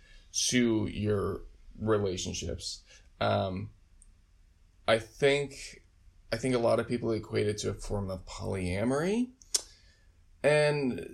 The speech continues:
it is kind of in a sense, but it's more, um, like, anti,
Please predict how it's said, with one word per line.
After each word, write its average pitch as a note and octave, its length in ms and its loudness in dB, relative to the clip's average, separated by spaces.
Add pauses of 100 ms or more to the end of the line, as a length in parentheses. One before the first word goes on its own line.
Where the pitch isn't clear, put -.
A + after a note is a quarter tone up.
(640)
it G3+ 240 2
is G3+ 320 2
kind G3+ 200 4
of F3 100 4
in E3 80 2
a D3+ 80 4
sense, - 680 4
but C3 180 4
it's - 320 4
more, B2 680 2
um, F#2+ 520 -2
like, E2+ 380 -6
anti, G#2 800 -2